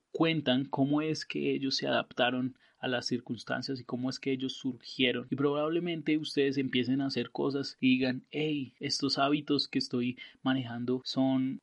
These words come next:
o sea, son muy difíciles de hacer, me, necesito poder, poder para poder, poder para poder", tan chistoso. Po-, em, necesito tener las circunstancias perfectas para poder tomar acción. No, muchachos, es en serio,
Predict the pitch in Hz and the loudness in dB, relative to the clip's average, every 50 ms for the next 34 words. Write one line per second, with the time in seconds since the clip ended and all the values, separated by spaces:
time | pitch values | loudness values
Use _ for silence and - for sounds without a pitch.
0 | _ - 135 113 131 127 123 - 135 139 143 151 143 151 143 - 175 156 143 165 | _ -8 -4 -2 -2 -2 0 0 2 2 2 2 2 0 -2 -2 -4 -2 0 0
1 | 160 160 147 143 123 120 - 151 160 165 156 143 139 139 139 131 127 123 - - | 0 2 2 2 2 2 2 2 4 4 4 2 2 2 4 4 4 2 0 -4
2 | - - - - - 143 135 135 131 127 123 120 135 123 - 139 135 - - 147 | -10 -12 -12 -8 -2 2 4 4 4 4 2 0 0 2 2 2 2 4 2 2
3 | 139 131 127 127 131 139 139 - - - - 135 127 120 127 139 139 139 - 151 | 4 4 4 4 4 2 0 -2 0 6 8 8 10 10 8 8 6 6 4 4
4 | 143 139 131 - 135 131 127 120 120 120 120 120 120 - - - _ - 123 120 | 4 4 2 2 2 2 4 2 2 0 0 -2 -4 -8 -12 -10 _ -2 0 0
5 | 117 120 123 - - 123 120 120 120 123 117 113 113 117 - - 110 110 110 - | 2 0 0 2 2 2 2 2 0 0 0 0 -2 -6 -8 -8 -8 -8 -8 -8
6 | - - - - 117 - - _ - 135 135 135 127 - 127 127 123 123 123 123 | -12 -12 -10 -10 -10 -12 -10 _ 6 6 8 8 6 4 2 2 4 4 2 2
7 | 120 120 120 120 123 127 110 - - 135 135 131 120 123 123 107 123 127 120 - | 0 -2 -2 -4 -6 -6 -8 -10 -4 2 2 4 4 4 2 2 2 0 2 4
8 | 135 131 131 135 139 139 139 139 135 131 127 120 113 - 139 131 131 127 127 123 | 4 6 6 6 6 6 6 6 6 4 4 2 4 6 8 8 8 8 6 4
9 | 123 123 - 156 143 - - 135 - - 135 127 123 - 139 131 - - - 127 | 2 2 0 0 0 0 -2 -4 -2 0 0 0 2 2 0 -2 -2 -4 -4 -6
10 | - - - - 165 156 - - 139 123 - - 131 127 120 113 - 123 123 127 | -6 -6 -2 0 0 0 0 -4 -6 -6 -2 -2 0 0 0 -2 -4 -4 -2 -2
11 | 123 120 - - 135 135 135 131 135 135 - - - - 160 156 135 123 - - | -2 -2 -2 -2 0 0 2 2 0 0 0 0 2 2 2 2 2 0 -4 -10
12 | _ - 139 143 165 156 - - 131 120 - - - - - - _ _ - 131 | _ -2 -2 0 2 2 2 2 0 0 0 -2 -6 -6 -8 -10 _ _ -4 -2
13 | 127 123 135 131 - 156 139 127 120 123 | 0 2 2 2 2 2 2 2 -2 -4